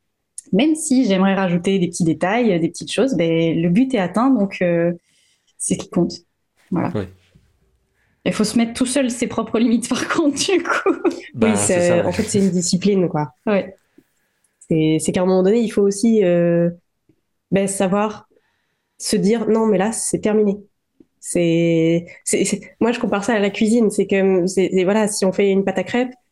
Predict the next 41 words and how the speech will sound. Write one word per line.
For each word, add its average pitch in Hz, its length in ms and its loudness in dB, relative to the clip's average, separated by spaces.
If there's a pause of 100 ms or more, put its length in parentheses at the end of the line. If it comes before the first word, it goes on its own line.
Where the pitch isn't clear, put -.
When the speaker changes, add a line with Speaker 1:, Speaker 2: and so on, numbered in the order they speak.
(160)
Speaker 3:
bah 190 300 2
oui, 262 240 2
on 190 80 2
pourra, 202 360 0
euh, 185 220 4
battre, 214 300 -2
euh, 190 200 4
la, 185 280 2
la, 180 180 2
la 190 120 2
pâte, 214 280 -2
euh, 180 160 4
autant 196 280 2
qu'on 196 160 2
veut. 262 300 2
Euh, 190 40 2
super, 226 320 -2
on 202 40 2
n'aura 180 260 0
aucun 262 220 2
grumeau. 247 280 2
Par 196 180 -6
contre, 269 180 -2
on 214 40 2
n'aura 196 160 2
toujours 202 180 0
pas 196 60 -2
de 196 60 -12
crêpes, 240 220 -2
hein. 190 280 2
Euh, 165 240 0
faut - 120 -2
aller 202 120 4
les 190 80 2
Speaker 2:
Ouais. 202 60 0
Speaker 3:
cuire 226 200 0
au 190 60 0
bout 180 120 -2
d'un 190 120 2
moment, 220 260 2
quoi. 202 180 -4